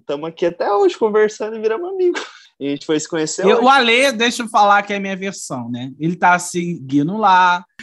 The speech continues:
Speaker 2: Aí, assim, ah, eu sou famoso, né? Aí eu, eu vi que ele tinha, tipo, uma, um carisma, uma voz legal, não sei o quê. Eu falei assim, "Quer, quer participar do podcast? Vamos ver o que, que, que rola."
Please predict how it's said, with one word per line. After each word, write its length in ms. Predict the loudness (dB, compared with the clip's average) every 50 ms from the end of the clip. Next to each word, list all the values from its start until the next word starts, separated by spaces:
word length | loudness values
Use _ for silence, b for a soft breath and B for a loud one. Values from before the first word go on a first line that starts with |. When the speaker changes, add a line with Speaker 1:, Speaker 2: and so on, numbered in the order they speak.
| -20 -20 -12 B
Speaker 2:
Aí, 200 | 0 2 2 2
assim, 200 | 2 0 -4 -6 -2
ah, 320 | 0 2 4 4 4 4
eu 160 | 2 0 -2
sou 140 | -4 -4 -6
famoso, 600 | -6 -4 -4 -4 -2 0 0 0 0 0 -4 -8 -8
né? 180 | -8 -10 -12 -10 _
Aí 800 | 0 2 4 4 4 4 2 2 0 0 0 0 -2 -2 -4 -2 -2
eu, 180 | -2 0 0
eu 340 | 0 -2 -2 -2 -2 -4 -6 -8
vi 180 | -8 -6 -6 -4
que 100 | -2 -2
ele 160 | 0 0 -2
tinha, 420 | -2 -4 -4 -4 -2 -2 -2 -4
tipo, 320 | -4 -6 -6 -10 -10 -8 -8
uma, 580 | -6 -6 -6 -6 -8 -8 -6 -4 -4 -4 -2 -2
um 140 | -4 -4 -2
carisma, 800 | 0 0 0 2 0 -2 -4 -4 -6 -6 -8 -8 -10 -10 -8
uma 220 | -8 -6 -6 -6 -4
voz 240 | -4 -4 -4 -4
legal, 440 | -4 -4 -6 -2 0 2 2 2 2
não 80 | -2 -4
sei 140 | -10 -12 -12
o 40 |
quê. 80 | -10 -10
Eu 60 | -10
falei 200 | -8 -6 -4 -4 -2
assim, 220 | -2 -2 -2 -2
"Quer, 320 | -2 0 0 0 -2 -2
quer 120 | -2 -4 -6
participar 520 | -6 -8 -12 -12 -14 -6 -2 2 2 2
do 140 | 2 -2 -8
podcast? 720 | -10 -10 -10 -10 -10 -6 -4 -2 -2 -2 -4 -10 -14 -16 -8
Vamos 240 | -2 2 2 2 2
ver 120 | 2 0
o 60 | -2 -2
que, 100 | -6 -10
que, 380 | -4 -2 -2 -2 -2 -4 -8 -6
que 140 | -4 -4
rola." 360 | -2 -2 -2 -4 -4 -8 -12